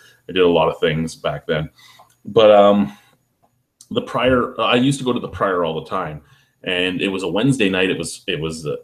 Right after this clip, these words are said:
it was fucking Grease Trap night. And I was at the Prior. I drank, like, fifteen,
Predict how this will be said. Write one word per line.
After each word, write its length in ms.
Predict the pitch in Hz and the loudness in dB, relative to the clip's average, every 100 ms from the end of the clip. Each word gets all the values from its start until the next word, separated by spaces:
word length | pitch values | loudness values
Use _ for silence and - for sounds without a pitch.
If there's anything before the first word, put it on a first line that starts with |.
| _ | _
it 80 | 87 | -16
was 200 | 82 80 | -16 -12
fucking 680 | - 85 - 85 82 82 71 _ _ _ _ - - _ _ _ | -4 -4 -4 -6 -4 -6 -8 _ _ _ _ -12 -12 _ _ _
Grease 280 | 98 110 - | -2 -2 -2
Trap 340 | - 76 73 | -2 -2 -2
night. 280 | 78 73 - _ _ _ | -4 -6 -8 _ _ _
And 100 | - | -2
I 60 | 90 | 0
was 120 | 87 | 2
at 160 | 117 139 | 2 2
the 80 | 151 | -2
Prior. 540 | - 104 98 95 - - | 2 4 4 2 -2 -6
I 60 | 95 | -6
drank, 280 | 95 101 101 | 0 0 2
like, 180 | 87 | -2
fifteen, 1000 | - _ 143 151 - - 139 127 131 131 | -4 _ 2 2 -2 0 4 6 4 2